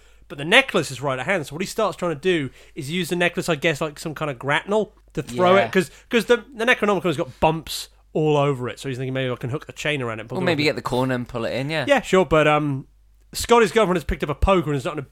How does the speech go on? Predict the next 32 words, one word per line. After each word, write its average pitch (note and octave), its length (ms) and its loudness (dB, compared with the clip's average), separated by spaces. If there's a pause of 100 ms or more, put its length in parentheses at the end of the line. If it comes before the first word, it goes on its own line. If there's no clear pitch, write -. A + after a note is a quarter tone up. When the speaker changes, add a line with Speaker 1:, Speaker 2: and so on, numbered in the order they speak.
Speaker 1:
beat F3 220 -6
him B2+ 180 -6
with G#2 140 -10
it. G#2+ 100 -8
Speaker 2:
Rather D#4 280 4
than C#4 160 -4
stab C4 400 4
him. B3+ 80 8
Speaker 1:
Yeah, A#3+ 180 10
yeah, G3 320 6
maybe, A3+ 360 2 (600)
maybe A#3+ 220 6
she C4+ 100 4
doesn't A#3+ 160 0
realise A3 240 4
what G#3+ 100 0
he's D#3 140 -2
doing. F#3+ 560 6 (100)
Speaker 2:
Deadites E3+ 120 6
Speaker 1:
Maybe F#3+ 240 6
Speaker 2:
are B2 40 -8
dumb. A#2 280 0 (360)
Speaker 1:
Yeah, G3 300 4
or F3+ 80 0
maybe F#3+ 200 4
she G#3+ 40 8
Speaker 2:
Or G#3 120 6
Speaker 1:
just, - 180 0 (100)
maybe A#3+ 180 6
she G#3+ 100 2
just G#3+ 120 -4
thinks A3 240 2